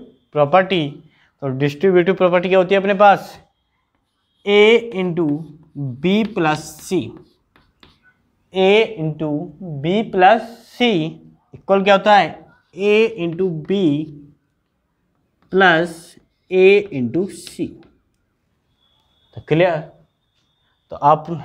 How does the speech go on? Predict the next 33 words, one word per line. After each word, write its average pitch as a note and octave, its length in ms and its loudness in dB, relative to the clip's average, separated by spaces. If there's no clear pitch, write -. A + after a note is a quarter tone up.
जहाँ C#3+ 220 0
पर F3 120 -2
A F3 260 -2
equal F3 260 0
to E3+ 80 -4
क्या F3+ 120 0
है F3+ 60 0
अपने F3+ 160 -2
पास? F3 240 0
सेवन E3 280 -2
हंड्रेड D#3 460 -2
ट्वेंटी C#3 320 -4
एट, - 200 -14
B B2+ 260 0
equal E3+ 320 -2
to F3+ 80 0
हंड्रेड C3+ 600 -4
और A2+ 120 -18
C - 300 -6
equal B2 240 -4
to D3 120 -10
वन। A#2+ 220 -6
तो A#2+ 80 -12
सॉल्व D3 340 0
करना E3+ 300 0
है D3 140 -2
A A3 180 4
into G#3 280 0
B, E3 200 0
सेवन G#3 340 -2
हंड्रेड F#3+ 480 0
ट्वेंटी F3+ 460 -2
एट D3 360 -2